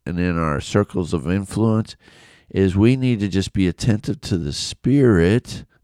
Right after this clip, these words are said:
<laughs> so we can see the unified movement of the Spirit and see these works and wonders come to be.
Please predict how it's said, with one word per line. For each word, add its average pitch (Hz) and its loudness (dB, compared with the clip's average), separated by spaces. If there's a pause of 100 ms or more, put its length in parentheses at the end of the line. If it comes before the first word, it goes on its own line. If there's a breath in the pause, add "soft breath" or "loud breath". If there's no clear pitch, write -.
(120)
<laughs> - -8
so - 4
we 113 4
can 92 -8
see 123 0 (920 soft breath)
the 95 0
unified 104 2
movement 107 6
of 85 0
the 76 -2
Spirit 87 0 (480)
and 80 -8
see 101 -2
these 87 -4
works 90 0
and 85 -6
wonders 80 -4
come 78 -8
to 73 -6
be. 92 -8